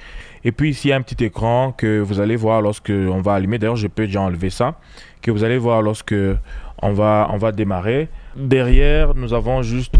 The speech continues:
l'entrée de l'alimentation et aussi ces petits trous pour faire passer de l'air. Mais sinon, l'opération de ce switch est très calme. Il n'y a pas beaucoup de, beaucoup de bruit. Et là, nous avons les oreilles du switch qui vont l'attacher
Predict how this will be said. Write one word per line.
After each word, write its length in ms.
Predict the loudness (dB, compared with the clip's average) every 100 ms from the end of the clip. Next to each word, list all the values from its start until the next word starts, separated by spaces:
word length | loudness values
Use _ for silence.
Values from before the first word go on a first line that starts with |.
| 8
l'entrée 380 | 6 0 -2 -2
de 80 | 0
l'alimentation 800 | 0 0 -2 -2 -4 -2 -2 0
et 60 |
aussi 500 | 0 -2 -2 -2 -2 -4 -14 -20 -20
ces 460 | -20 -4 0 2 0
petits 300 | -2 -2 -4
trous 240 | -4 -6
pour 440 | -4 -2 -2 -2 -2
faire 240 | -2 -2
passer 280 | 0 -2 -2
de 100 | -2
l'air. 200 | 0 0
Mais 120 | -2
sinon, 220 | -2 0
l'opération 540 | 0 0 0 -2 -2 -4
de 80 | -2
ce 140 | -2
switch 240 | -4 -4
est 100 | -4
très 140 | -2 -2
calme. 320 | 0 0 -2 -8 -18 -20 -20 -2 4
Il 20 |
n'y 60 |
a 60 | 6
pas 140 | 4
beaucoup 300 | 2 -2 -4
de, 320 | -2 0 2 0
beaucoup 240 | 0 -2
de 100 | -2
bruit. 360 | -2 0 -2 -4 -10 -20 -4
Et 60 | 0
là, 120 | 2
nous 120 | 2
avons 380 | 0 0 0 -2
les 720 | 0 0 2 2 0 -2 -2
oreilles 340 | 0 0 -2
du 120 | -2 -6
switch 420 | -4 -4 -4 -8
qui 160 | -8 -4
vont 240 | 0 0
l'attacher 640 | 0 -2 -4 -4 -2 -2